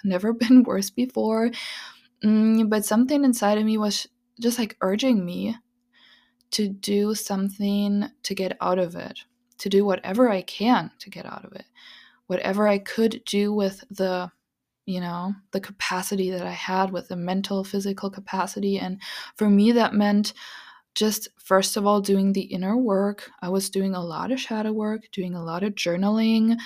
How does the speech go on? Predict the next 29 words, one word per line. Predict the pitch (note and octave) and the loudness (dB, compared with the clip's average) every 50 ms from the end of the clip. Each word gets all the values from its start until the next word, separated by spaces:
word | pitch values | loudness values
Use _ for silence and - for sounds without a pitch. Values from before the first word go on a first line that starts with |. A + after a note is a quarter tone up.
| - - - - - - - _ | -12 -16 -16 -16 -18 -20 -14 _
journaling | - F#3+ F#3 F#3+ F#3+ F#3+ F#3+ F#3 F3+ | -2 0 0 2 0 0 0 -2 -4
my | E3+ E3+ E3 | -6 -10 -12
feelings, | - - _ - B3 B3 B3 B3 A#3+ A#3+ A#3+ A#3 A#3 A#3+ A#3+ A#3 A#3 A#3 - - _ _ _ _ _ _ _ _ _ _ _ _ _ _ _ - _ _ - - | -14 -6 _ 4 6 6 6 6 6 6 6 6 6 6 6 4 2 -2 -6 -14 _ _ _ _ _ _ _ _ _ _ _ _ _ _ _ -20 _ _ -2 2
you | G#3+ A3 G#3+ | 2 4 6
know, | G#3 G#3 G3 F#3+ F#3 F#3 G3 | 6 4 4 2 2 2 2
uh, | G#3 A3 A#3 C4 C#4 C4+ - - - - - - - - - - - - - _ _ _ _ _ _ _ _ _ | 2 4 4 4 4 2 -4 -14 -20 -20 -20 -20 -20 -20 -20 -20 -20 -20 -20 _ _ _ _ _ _ _ _ _
okay, | G3+ G3 G3+ G3+ F#3+ | -6 -2 0 -2 0
that's | F#3+ G3 G#3 A3+ A3 | 2 2 2 2 0
very | - G3+ G3 G3+ G3 G#3 A3 A3 | -4 0 2 4 4 4 2 0
private, | G#3+ - - - F#3 F3+ F3+ F3+ F#3 F#3 F#3 - | -2 -6 -10 -8 -4 -4 -4 -2 0 -2 -2 -2
but | - F#3+ F#3 | -2 -2 -2
I | F3+ | -2
also | - - F#3 F3 - - | -4 -6 -8 -10 -8 -6
like | F#3+ F#3 F#3 F#3+ | -6 -6 -6 -8
to | - - | -10 -10
sometimes | - - F#3 F#3 F#3+ F#3+ F#3 F#3+ - | -8 -8 -6 -6 -6 -6 -6 -6 -8
just | - - - - | -8 -10 -12 -12
record | F#3 - - - - F3+ F3+ F#3 G3+ A3+ C#4+ C4+ C4 B3+ A3 | -12 -14 -14 -14 -8 -4 -2 0 6 6 6 6 6 2 -4
<laughs> | A3 G#3 - - | -6 -6 0 2
whatever's | A3+ G#3+ G#3 G3+ G3 G3 G3 G3+ G#3 G#3+ | 2 4 4 2 0 0 0 0 0 -2
on | G3+ G3 F#3+ | -4 -4 -4
my | F#3 F3+ F3+ | -4 -4 -6
mind, | F3 F3 F3 F#3 F#3 F#3+ | -4 -4 -2 -2 0 0
just, | G3+ G3+ G3 - | 0 0 -2 -2
like, | F#3 F#3 - | -4 -6 -6
speak | - - - - G3 G3 G3 - | -10 -14 -4 0 0 0 0 0
it | A3 G3+ | -4 -2
out. | F#3+ F#3 F#3 F#3 F#3+ G3 - - - - - - - - - - - - _ - | -2 -2 0 -2 -2 -4 -6 -10 -16 -16 -14 -14 -14 -16 -16 -18 -20 -20 _ -2
Um, | G3 F#3+ F#3 F#3 F#3 F#3 F#3 F#3 | 0 2 2 2 0 0 -2 -6